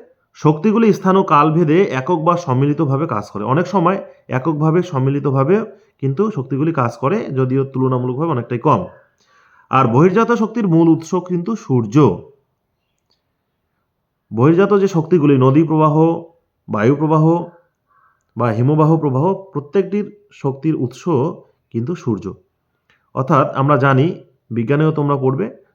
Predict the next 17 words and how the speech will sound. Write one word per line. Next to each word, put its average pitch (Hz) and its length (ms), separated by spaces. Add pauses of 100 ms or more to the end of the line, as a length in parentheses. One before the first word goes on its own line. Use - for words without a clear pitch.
যে 120 360 (200)
সমস্ত 135 420
শক্তির 131 360
উৎসই 123 340
কিন্তু 127 260
সূর্য। 92 420 (2500)
এবারে 175 500 (320)
কোন 233 240
কোন 240 220
প্রক্রিয়ায় 190 680
বহির্জাত 151 460
শক্তিগুলি 156 600
কাজ 127 340
করে, 120 200
তাদের 143 240
কার্যপদ্ধতি 147 800
কী? 135 440